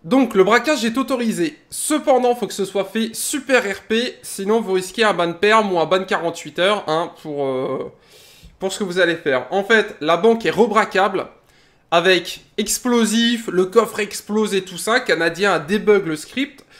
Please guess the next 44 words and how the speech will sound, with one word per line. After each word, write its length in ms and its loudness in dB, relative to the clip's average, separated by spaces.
Donc 160 -6
le 80 -4
script 320 -6
est 60 0
disponible, 680 -4
on 60 0
le 140 6
fera 240 -2
pas 260 0
maintenant 420 -2
pour 220 -8
éviter 220 -10
les 80 -10
soucis, 400 -6
mais 160 6
du 120 0
moins 120 4
le 140 2
script 260 -4
est 80 0
disponible 480 -4
pour 140 -8
ceux 160 -6
qui 160 -10
veulent 100 0
braquer 340 0
la 120 2
banque. 400 -4
Vous 200 -6
pouvez, 500 0
mais 100 -4
faites-le 260 0
bien. 200 -4
Parce 220 -2
qu'il 180 -2
y 100 2
a 40 6
eu 140 2
des 200 0
changements 400 0
de 80 -2
règlement 500 2
aujourd'hui 460 -2
même. 300 0